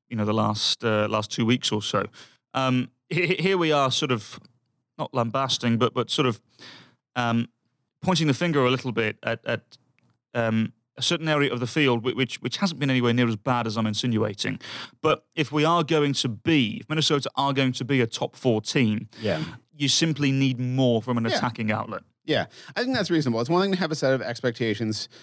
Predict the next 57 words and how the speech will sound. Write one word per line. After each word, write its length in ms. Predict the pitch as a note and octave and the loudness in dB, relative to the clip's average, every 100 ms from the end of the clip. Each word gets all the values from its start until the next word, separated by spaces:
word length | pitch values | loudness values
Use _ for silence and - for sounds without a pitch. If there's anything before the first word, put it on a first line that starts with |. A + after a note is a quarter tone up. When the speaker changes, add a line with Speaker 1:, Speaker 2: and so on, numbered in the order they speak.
| - _ _ | -20 _ _
Speaker 2:
for 120 | C#3 | 0
a 40 | B2 | 0
team 540 | - C3+ B2+ A#2+ A#2 - - | 2 2 4 2 0 -6 -2
th-, 140 | B2 - B2 | -2 -2 -4
that 240 | A#2 A2+ - | -2 -2 0
is 360 | B2+ A#2+ G#2 - | 2 2 -2 0
on 140 | B2+ | 0
the 120 | A#2 - | 0 0
edge 140 | C3+ | 0
of 60 | C#3 | 0
the 60 | |
playoff 380 | C#3 A#2+ G#2+ G#2 | 0 0 0 -2
line 220 | A2 G#2 | -2 0
and 80 | G2+ | -2
looking 180 | G#2+ A2+ | -2 -2
to 60 | G2+ | 0
get 120 | G2+ | -2
into 140 | F#2+ | -2
the 60 | F2+ | -6
playoffs, 460 | - E2+ - - - | -4 -6 -6 -10 0
right? 240 | G2 G2 - - _ | 0 0 -6 -20 _
The 60 | C#3+ | -4
expectations 540 | D3+ D3+ D3+ C#3 C3 | 0 0 2 2 0
change 560 | - C3 A#2 G#2 G#2+ - - _ | 0 2 4 4 2 -2 -12 _
when 140 | A2+ A#2 | 0 2
you're 120 | A#2 | 2
looking 320 | A2+ B2 B2 | 2 2 2
at 100 | A2 | 0
trying 180 | A#2+ A2 | 2 0
to 40 | |
get 120 | G2+ G2 | 2 0
a 40 | |
home, 440 | G2+ G2+ G2 F#2 - _ _ - | 2 2 4 0 -4 _ _ 0
home 200 | A2 F#2+ | 2 2
seed, 360 | - D#2 B1+ _ | 2 0 -4 _
Speaker 1:
Yes. 200 | C3+ G2+ | 0 0
Speaker 2:
like 80 | F#2 | 2
a, 380 | G2+ F2+ G2 E2 | 0 0 -2 -4
a, 20 | |
a 20 | |
top 240 | F#2 F#2 F2 | -4 -4 -2
seed, 280 | G2 D2 - | -2 -4 -2
so 80 | F#2+ | -2
that 80 | |
you 80 | F2 | -2
can 100 | F#2+ | -2
have 160 | F#2 F2+ | -4 -4
home 140 | F#2+ | -4
field 160 | F2 E2+ | -4 -6
advantage. 440 | E2 F#2+ E2 - | -4 -6 -6 -14
So 280 | - E3 D#3 - - - _ - | -4 0 0 -4 -18 -20 _ -16
I, 60 | - | -12
I 40 | D3+ | -4
think 140 | A3+ | 0
that's 160 | F#3 - | 0 0
totally 320 | - A2 F#2+ | 0 2 2
reasonable. 480 | E2 E2 E2+ D#2 | -4 -6 -4 -4